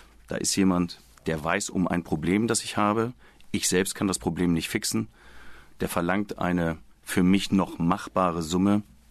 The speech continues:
Vielleicht kaufe ich mir einfach die Beratungsleistung ein und damit ist das Problem weg.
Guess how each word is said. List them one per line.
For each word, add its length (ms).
Vielleicht 260
kaufe 200
ich 80
mir 100
einfach 200
die 100
Beratungsleistung 880
ein 260
und 160
damit 160
ist 140
das 80
Problem 380
weg. 100